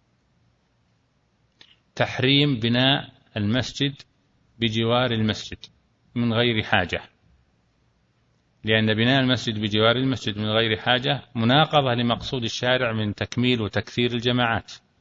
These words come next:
فكأنه يعارض إرادة الشارع.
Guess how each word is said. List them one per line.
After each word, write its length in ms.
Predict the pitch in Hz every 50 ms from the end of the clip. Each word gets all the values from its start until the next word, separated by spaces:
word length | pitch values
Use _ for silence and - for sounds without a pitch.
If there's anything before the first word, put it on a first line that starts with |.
| _ _ _ _ _ _ _ _ _ _ _ _ _
فكأنه 880 | - - 107 - - 120 120 127 123 117 113 110 104 107 117 123 131 165 - _ _ _ _ _ _ _ _ -
يعارض 680 | 117 104 110 139 165 165 160 147 147 156 147 143 - - -
إرادة 300 | 131 120 120 117 107 107
الشارع. 520 | 98 - - - - 131 107 90 87 -